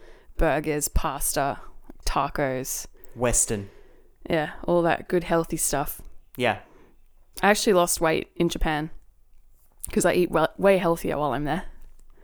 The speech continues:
Speaker 2: And just walking around and shit.
Speaker 1: Yeah, you literally walk, like, fifty thousand steps a day. That's not even an exaggeration. By the end of the day, your feet feel like they're gonna fall off.
Speaker 2: So,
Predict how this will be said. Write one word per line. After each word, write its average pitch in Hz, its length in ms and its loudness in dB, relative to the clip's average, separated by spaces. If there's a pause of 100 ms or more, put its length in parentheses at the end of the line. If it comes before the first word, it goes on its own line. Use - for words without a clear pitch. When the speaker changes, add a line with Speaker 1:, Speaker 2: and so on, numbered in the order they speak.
(140)
Speaker 2:
And 131 100 0
just 113 120 -2
walking 117 280 2
around 113 260 4
and 113 120 2
shit. - 400 -6
Speaker 1:
Yeah, 208 300 6 (120)
you 202 200 4
literally 202 280 6
walk, 170 280 4
like, 156 200 -2
fifty - 380 0
thousand 165 360 0
steps - 320 -2
a 160 40 -6
day. 147 460 -2
That's 170 240 0
not 170 120 2
even 156 420 2 (220)
an 165 140 -2
exaggeration. 151 760 -2 (840)
By 175 140 8
the 175 60 4
end 175 80 4
of 170 60 2
the 170 60 2
day, 165 260 4
your 160 80 -2
feet - 260 0
feel 160 120 2
like 156 100 2
they're 160 100 0
gonna 147 140 0
fall 151 260 2
off. 143 260 -2 (1080)
Speaker 2:
So, 135 380 4